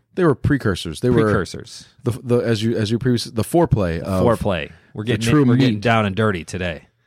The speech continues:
Speaker 1: So if that was a foreplay, better
Speaker 2: So
Speaker 1: buckle up 'cause it's getting
Speaker 2: officially
Speaker 1: real.
Speaker 2: episode one, but there might be some prequel
Speaker 1: Yeah,
Speaker 2: episodes
Speaker 1: there's, like, there was, like,
Speaker 2: coming out.
Speaker 1: episode negative nine.
Speaker 2: Re-,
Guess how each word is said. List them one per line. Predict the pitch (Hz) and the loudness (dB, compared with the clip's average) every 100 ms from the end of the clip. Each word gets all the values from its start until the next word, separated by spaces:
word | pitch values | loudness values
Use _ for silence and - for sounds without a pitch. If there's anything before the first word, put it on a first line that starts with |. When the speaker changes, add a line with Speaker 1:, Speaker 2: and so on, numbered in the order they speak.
| _ - | _ -16
Speaker 1:
So | 104 | -4
if | |
that | 135 | -4
was | 113 | -2
a | 101 | -4
foreplay, | 127 120 95 87 | -2 0 0 0
better | 87 101 90 - - - | 0 -2 -2 -8 -18 -10
Speaker 2:
So | 127 107 | -6 -2
Speaker 1:
buckle | 139 127 110 | 0 0 0
up | 113 107 | 0 -2
'cause | - | -2
it's | 254 - | -2 0
getting | 120 | 0
Speaker 2:
officially | 269 123 | 2 2
Speaker 1:
real. | 110 92 - _ - | 2 0 -6 _ -4
Speaker 2:
episode | 196 208 220 - 208 190 160 | -2 0 -2 0 0 0 -2
one, | 143 139 156 175 202 247 269 - _ | -6 -4 0 0 0 -4 -10 -16 _
but | - - | -4 0
there | |
might | 147 151 | 0 2
be | 151 | 0
some | - 139 | -2 -4
prequel | 113 - 127 - 165 190 - | -4 0 0 2 2 2 0
Speaker 1:
Yeah, | 170 | 2
Speaker 2:
episodes | 156 139 | 2 2
Speaker 1:
there's, | |
like, | 170 196 | 2 2
there | 139 | 2
was, | 160 185 | 4 4
like, | |
Speaker 2:
coming | 196 | 2
out. | 160 | 2
Speaker 1:
episode | 156 156 | 2 2
negative | 127 127 123 107 | 2 2 0 0
nine. | 104 104 104 98 _ _ _ | 0 0 0 -4 _ _ _
Speaker 2:
Re-, | 131 | -6